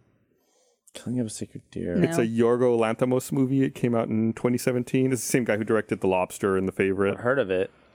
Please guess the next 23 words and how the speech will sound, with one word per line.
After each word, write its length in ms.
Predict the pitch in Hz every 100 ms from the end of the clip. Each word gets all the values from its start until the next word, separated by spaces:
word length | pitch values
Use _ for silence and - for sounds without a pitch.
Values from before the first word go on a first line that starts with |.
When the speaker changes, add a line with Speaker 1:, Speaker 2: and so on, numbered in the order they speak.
| _ _ _ _ _ -
Speaker 3:
I 100 | 120
watched 420 | 123 120 - -
it, 240 | 107 - _
uh, 680 | 110 101 95 92 92 90 92 -
yesterday, 720 | 113 101 - 95 90 92 104 _ _ -
uh, 40 | - - - _ _ - - _ - - - -
and, 340 | 107 101 101
uh, 400 | 101 95 90 90 - _ _ _ _ _ _ _ _ _
like, 160 | 120 117
I, 20 |
I 180 | 147 170
was 100 | 156
trying 220 | 156 165 156
to 60 |
watch, 280 | 127 123 -
like, 100 | 117
scary 240 | - 127
movies 220 | 123 131 -
'cause 60 |
yesterday 280 | 113 - 117
was 140 | 110
Halloween, 580 | - 110 110 117 131 156 - _ _ _ _ _ -
and 560 | 110 104 101 101 101